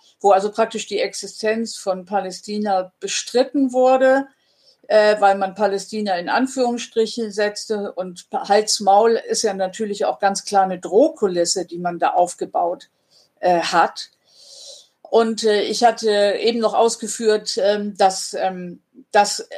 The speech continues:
irgendwie so ein Punkt war, wo wir gesagt haben, es bis hierhin und nicht weiter. Hier sind tatsächlich rote Linien ganz deutlich überfahren worden, schon lange, aber jetzt war da eben noch eine Steigerung zu merken. Und dann haben wir eben im, äh,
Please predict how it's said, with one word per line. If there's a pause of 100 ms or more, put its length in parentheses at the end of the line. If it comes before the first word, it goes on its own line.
(120)
irgendwie
so
ein
Punkt
war,
wo
wir
gesagt
haben,
es
bis
hierhin
und
nicht
weiter. (280)
Hier
sind
tatsächlich
rote
Linien
ganz
deutlich
überfahren
worden,
schon
lange,
aber (360)
jetzt (300)
war
da
eben
noch
eine
Steigerung
zu
merken. (260)
Und
dann
haben
wir
eben
im, (400)
äh,